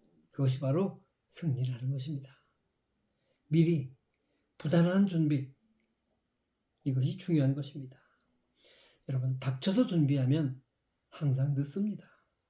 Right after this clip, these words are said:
그리고 준비하지 않으면 롯과 같이 늘 당하고 맙니다. 롯과 아브라함의 차이는 이러한 준비에 있었습니다. 마귀는 항상 하나님의 백성들 믿음과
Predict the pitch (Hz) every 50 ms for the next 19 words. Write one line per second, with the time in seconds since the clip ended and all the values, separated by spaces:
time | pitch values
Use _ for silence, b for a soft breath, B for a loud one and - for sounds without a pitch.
0 | _ _ _ _ _ _ _ _ _ - 143 131 127 135 131 - 165 175 180 202
1 | 202 190 170 185 220 165 131 131 135 151 196 190 139 131 - - _ _ _ _
2 | _ _ _ _ - 143 143 131 131 131 165 156 170 185 180 - - 208 160 131
3 | 131 - _ _ _ _ _ _ _ - 131 127 135 147 147 - - - 135 123
4 | 120 123 127 165 170 143 123 120 123 127 - - _ _ _ _ _ _ _ b
5 | b b b b b b b b b b b b b b _ - 185 220 208 -
6 | - 254 233 202 - 147 156 160 185 190 180 185 185 - - - 208 196 160 147
7 | 165 190 165 135 131 - - _ _ _ - 151 135 135 127 139 175 170 - -
8 | - 143 139 127 123 139 170 196 190 - - - - 156 131 127 127 - - _
9 | _ _ _ _ _ _ _ _ _ _ _ _ _ _ _ _ _ _ _ _
10 | - 156 156 151 170 175 196 196 190 190 175 156 185 180 160 131 131 131 - _
11 | _ _ _ _ _ _ _ _ _ _ _ _ - - 170 165 151 147 147 151
12 | 131 139 131 - - 147 135 131 127 131 131 131 131 - - - _ _ _ -
13 | 151 147 131 147 147 143 143 131 143 143 143 - -